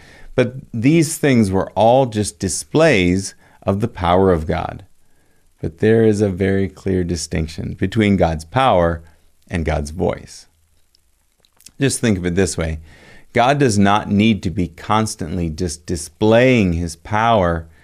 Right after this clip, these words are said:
if he has a relationship with us in which we hear his voice. Do you realize that most of the stories of the amazing things that happened in the Bible began with a man or a woman of God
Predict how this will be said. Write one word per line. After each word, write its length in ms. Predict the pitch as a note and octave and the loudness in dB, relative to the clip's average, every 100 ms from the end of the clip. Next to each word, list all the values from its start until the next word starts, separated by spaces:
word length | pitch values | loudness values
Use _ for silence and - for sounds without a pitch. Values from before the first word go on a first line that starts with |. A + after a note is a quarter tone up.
| _ _ - | _ _ -4
if 200 | D3+ D3+ | -2 0
he 120 | A2+ | 0
has 200 | F#2+ F2 | 0 0
a 60 | |
relationship 760 | G2 G#2+ C#3+ D3+ F#2+ E2+ F2 D#2 | 2 4 2 0 -4 -6 -8 -6
with 220 | F2 D#2+ | -6 -4
us 300 | E2+ E2+ - _ _ _ _ _ | -6 -6 -14 _ _ _ _ _
in 240 | G#2 F2 | 0 2
which 340 | E2 D#2+ - - | 0 -2 -8 -8
we 200 | A2 G#2 | -4 -4
hear 180 | E2 D#2+ | -2 -4
his 200 | E2 F#2 | -4 -6
voice. 560 | A2+ - A2 - - _ _ _ _ _ _ _ _ _ _ _ _ | -8 -8 -12 -18 -20 _ _ _ _ _ _ _ _ _ _ _ _
Do 80 | G#2 | -4
you 100 | G2 | 0
realize 460 | F#2+ A2 A2+ A2 F#2+ | 2 4 6 4 2
that 180 | G2+ C2 | -2 -2
most 480 | G2+ G#2 A#2+ - | 0 2 2 0
of 120 | A#2+ G2 | -6 -6
the 40 | |
stories 640 | - G#2+ G#2 G#2+ A2+ G2+ | -4 0 2 2 2 -2
of 140 | F2 E2 | -4 -4
the 220 | E2+ - | -6 -8
amazing 720 | - F#2 G2+ G#2+ A2+ A2 A2 | -8 -2 0 2 2 2 -2
things 260 | G2+ G#2 G2 | -2 -2 -2
that 140 | F2+ | -2
happened 420 | E2 E2+ F#2 F#2+ E2+ | -2 -2 -2 -4 -2
in 80 | |
the 80 | D#2+ | -2
Bible 480 | D#2 D#2+ D#2+ E2+ F#2 - - - | -2 -2 -2 -4 -8 -14 -20 -4
began 480 | G#2 F#2+ G2 G2+ G#2+ | -2 0 2 2 2
with 180 | G2 F2 | 0 0
a 60 | |
man 380 | F2 F2+ F#2 G#2 | 0 2 2 2
or 140 | F#2+ F2 | 0 0
a 60 | |
woman 360 | F2 F#2+ G2+ G#2 | 0 2 2 0
of 120 | G2 | -2
God 360 | F2 F2 F2 | -4 -2 -4